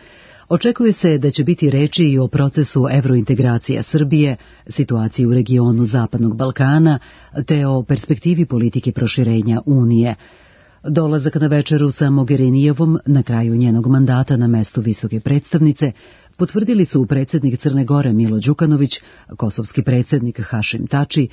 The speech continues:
premijeri Albanije i Severne Makedonije Edi Rama i Zoran Zaev, sva tri člana predsjedništva B I H Željko Komšić, Milorad Dodik i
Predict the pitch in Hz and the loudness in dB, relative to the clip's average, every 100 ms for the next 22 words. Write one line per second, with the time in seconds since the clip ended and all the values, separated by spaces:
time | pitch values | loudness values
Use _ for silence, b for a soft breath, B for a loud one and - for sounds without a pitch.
0 | B B B 135 175 165 165 156 156 147 | B B B 0 2 4 4 4 2 2
1 | 143 151 143 127 120 110 127 117 127 131 | 0 2 2 4 2 0 -2 0 2 2
2 | 135 151 160 143 120 117 107 117 120 127 | 2 2 2 2 2 0 -4 -6 -2 0
3 | 131 131 139 117 107 - 123 113 113 104 | 0 2 2 0 -2 -2 -2 -2 -2 0
4 | 156 156 135 B B B B - - 160 | 2 2 0 B B B B -10 -4 -2
5 | 151 147 135 - 135 135 - 131 - 127 | -2 -2 -4 -2 0 0 0 -2 0 -2
6 | 127 - 131 117 117 107 143 127 - - | -2 -2 -4 0 0 -2 -4 -4 -6 -8
7 | 110 113 110 113 135 156 - 147 - - | -4 -4 -4 -6 -2 -2 0 -4 -4 -2
8 | 131 139 143 143 131 135 131 123 113 113 | 0 0 0 -2 -2 -2 -2 -4 -4 -6